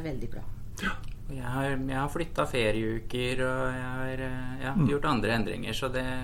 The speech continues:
Speaker 3: det er jo fullt mulig. Du har jo fortsatt samarbeidet med teamlederen din.
Speaker 2: Nettopp. Og det tenker jeg liksom, eh, hvis dere bare, hvor viktig er det at en slik turnus er noe som kommer,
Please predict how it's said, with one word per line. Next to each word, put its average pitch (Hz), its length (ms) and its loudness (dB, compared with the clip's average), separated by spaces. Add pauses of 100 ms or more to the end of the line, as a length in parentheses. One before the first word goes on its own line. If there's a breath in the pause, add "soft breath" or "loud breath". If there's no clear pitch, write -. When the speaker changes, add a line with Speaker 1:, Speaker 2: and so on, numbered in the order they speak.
(300)
Speaker 3:
det 127 100 -2
er 123 60 2
jo 120 80 0
fullt 135 260 0
mulig. 113 200 2
Du 120 100 4
har 113 140 4
jo 120 40 2
fortsatt - 320 0
samarbeidet 95 560 2
med 107 120 0
teamlederen 98 520 -2
din. 127 160 2 (160)
Speaker 2:
Nettopp. 143 380 2 (400 loud breath)
Og 127 180 6
det 160 460 12
tenker 139 340 8 (160)
jeg 117 100 6
liksom, 120 420 4
eh, 156 840 0
hvis 143 180 -2
dere 123 220 4
bare, 123 240 6 (300)
hvor 143 160 6
viktig 123 720 4
er 123 240 6 (440 loud breath)
det 123 240 10
at 127 300 6
en 127 120 6
slik - 340 4
turnus 117 640 4
er 117 160 6
noe 120 200 2
som 120 200 0
kommer, 95 480 0